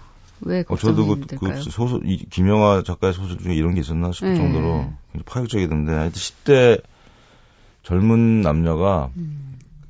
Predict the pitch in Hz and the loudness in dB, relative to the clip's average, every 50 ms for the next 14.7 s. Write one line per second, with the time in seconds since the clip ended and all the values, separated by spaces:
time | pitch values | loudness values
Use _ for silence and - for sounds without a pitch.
0 | - - - - - 90 82 80 85 92 85 82 90 76 65 71 - 78 76 73 | -16 -14 -14 -10 -6 -4 -4 -2 -2 -2 -2 0 0 -2 -2 -4 -4 -6 -6 -4
1 | 71 71 71 71 82 78 67 65 65 - - _ - - - - _ - - - | -4 -4 -6 -4 -4 -6 -6 -6 -10 -14 -18 _ -20 -20 -20 -20 _ -20 -20 -20
2 | - - - - - - - 65 62 58 - 80 87 85 82 76 69 67 65 62 | -20 -18 -16 -14 -12 -12 -10 -10 -10 -10 -8 -6 -6 -4 -2 -2 -4 -4 -6 -8
3 | - - - - - - - - - 65 - - - - 69 76 - - 90 80 | -10 -12 -16 -16 -16 -14 -12 -12 -10 -12 -12 -14 -12 -10 -10 -6 -2 -2 0 0
4 | 80 78 69 - _ - - - 64 62 - - - 67 67 71 67 67 - - | 0 -2 -2 -4 _ -18 -14 -12 -12 -12 -12 -10 -8 -6 -4 -4 -4 -4 -6 -6
5 | 60 65 64 62 67 62 60 57 - 90 104 - - 78 73 73 - 143 - - | -8 -8 -6 -6 -8 -8 -8 -6 -6 -6 -6 -8 -8 -10 -12 -12 -12 -12 -10 -8
6 | 69 67 - - - - 73 69 64 64 58 71 87 98 104 - - - - - | -8 -8 -8 -8 -6 -4 -2 -2 -2 -2 -4 -6 -6 -8 -8 -10 -16 -20 -20 -20
7 | _ - - 67 65 67 67 71 71 67 67 69 71 69 80 80 64 71 73 78 | _ -18 -10 -8 -6 -4 -2 -2 -2 -2 -2 -4 -4 -4 -6 -4 -4 -2 -2 0
8 | 73 69 64 58 58 58 55 - - 180 170 156 147 143 143 143 - - 87 - | 0 -2 -2 -4 -6 -8 -10 -10 -10 -10 -8 -8 -8 -10 -12 -12 -10 -8 -6 -2
9 | - - 87 90 98 92 95 92 85 85 85 85 82 - - - - - - - | 0 2 2 4 4 4 2 2 2 2 0 0 -2 -4 -8 -16 -20 -20 -20 -10
10 | - - 92 95 107 - 95 82 - - 78 - - - - 73 - - - 71 | -4 -2 -2 -2 0 0 -2 -2 -2 -2 -4 -4 -4 -6 -8 -8 -6 -4 -4 -4
11 | 62 - - - - - 73 76 78 76 73 67 65 65 65 65 - - 78 76 | -4 -4 -8 -10 -8 -4 -2 0 0 2 2 0 0 0 -2 -2 -2 -2 -2 -4
12 | 65 58 - - 143 139 131 131 131 135 135 127 123 117 - - - - - - | -4 -6 -8 -8 -8 -6 -6 -6 -6 -6 -6 -8 -10 -12 -16 -20 -20 -20 -20 -14
13 | - - 82 98 101 101 101 101 98 92 98 98 98 92 - - - 78 - - | -8 -4 0 0 2 2 2 2 2 0 0 0 0 0 0 0 -2 -4 -2 -2
14 | 92 85 76 - - 80 78 80 80 80 78 71 65 | -2 -2 -2 -4 -6 -4 -2 -2 0 0 -2 -2 -4